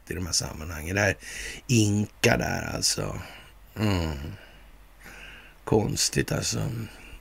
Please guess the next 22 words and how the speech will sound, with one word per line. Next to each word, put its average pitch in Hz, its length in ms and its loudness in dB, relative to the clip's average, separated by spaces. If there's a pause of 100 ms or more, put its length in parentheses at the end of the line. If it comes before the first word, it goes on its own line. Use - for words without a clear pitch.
(1300)
Verkar 123 420 6
vara 113 200 2
liksom... 98 600 -4 (440)
Det 131 100 2
där 135 140 6
Inka, 131 520 4
det 123 80 4
har 127 120 2
väl 123 120 -2
att 135 60 4
göra 123 160 4
med 120 160 2
det 110 60 2
där 110 120 2
Urbit 101 520 0
också. 98 300 -2
Och 92 260 0 (560)
ha-, - 140 0
han, 117 440 2
eh, 85 580 -4 (280)
den 95 340 -2
nyvunne 98 920 4